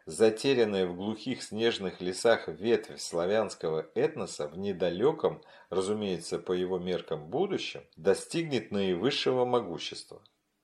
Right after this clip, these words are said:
Каковому развитию событий нужно было тем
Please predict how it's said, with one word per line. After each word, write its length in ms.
Каковому 640
развитию 560
событий 600
нужно 400
было 260
тем 360